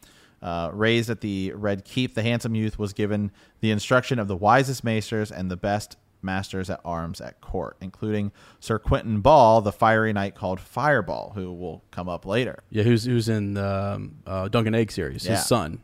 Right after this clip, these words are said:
Speaker 2: Well, his bastard son,
Speaker 1: Yeah.
Speaker 2: possibly. Um, so, okay. Alrighty. Um,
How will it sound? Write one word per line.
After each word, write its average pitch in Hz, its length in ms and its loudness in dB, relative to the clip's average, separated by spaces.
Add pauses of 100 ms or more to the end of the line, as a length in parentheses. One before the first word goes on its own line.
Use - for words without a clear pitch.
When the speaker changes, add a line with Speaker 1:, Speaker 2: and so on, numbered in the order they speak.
(140)
Speaker 2:
Well, 107 240 -2 (260)
his 104 140 -8
bastard 104 400 -2
son, - 300 -12
Speaker 1:
Yeah. - 80 -4
Speaker 2:
possibly. 82 400 -10 (840)
Um, 101 480 -2
so, 110 120 -2
okay. 104 220 -2 (1120)
Alrighty. 139 1120 4
Um, 135 340 2